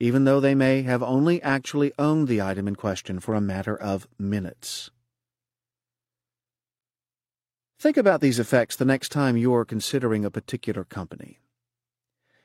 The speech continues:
If you already hold stock in that company, you may actually impute a higher value than is warranted, simply because you already own the shares.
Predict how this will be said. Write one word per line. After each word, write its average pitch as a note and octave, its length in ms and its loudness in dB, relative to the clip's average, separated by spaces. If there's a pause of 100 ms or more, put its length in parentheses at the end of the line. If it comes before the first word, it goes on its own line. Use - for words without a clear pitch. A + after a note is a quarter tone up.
(100)
If B2+ 100 -2
you B3+ 140 6
already G#3+ 300 6
hold C#3 300 4
stock B2 460 2
in D3 60 2
that C3+ 220 0
company, C#3 480 -4 (680)
you D#3 100 4
may F#3+ 160 4
actually D3+ 440 2
impute C#3 380 2
a A#2+ 160 0
higher A#2+ 300 2
value B2 480 0
than G#2 160 0
is G#2 160 -2
warranted, C3 560 -10 (440)
simply E3+ 300 2
because C#3 380 4
you D#3 120 2
already C3 460 2
own A#2 220 2
the A2 80 -2
shares. - 680 -8